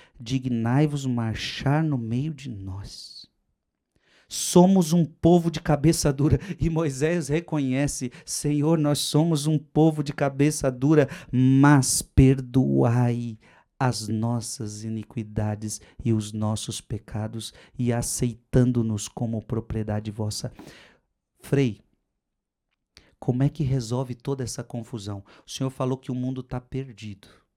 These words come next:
O mundo tá num pecado. O senhor leu, a gente leu Romanos,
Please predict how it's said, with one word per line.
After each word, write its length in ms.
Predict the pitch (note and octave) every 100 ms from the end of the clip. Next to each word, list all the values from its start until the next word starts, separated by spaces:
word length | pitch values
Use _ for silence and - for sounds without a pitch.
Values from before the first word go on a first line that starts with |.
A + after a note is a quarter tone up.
| _ _ _ _ _ _ -
O 60 | B2+
mundo 320 | B2 C#3+ D3
tá 220 | _ C3
num 160 | C#3+ C#3
pecado. 640 | - D3 - A#2 A2 G#2 - _ _
O 60 | -
senhor 260 | - C#3+
leu, 300 | C#3 D3+ E3+ B3+ G#3
a 100 | E3+
gente 260 | A#2 D3 -
leu 160 | C3+
Romanos, 720 | C#3 C#3+ B2+ A#2+ D3 C3+ -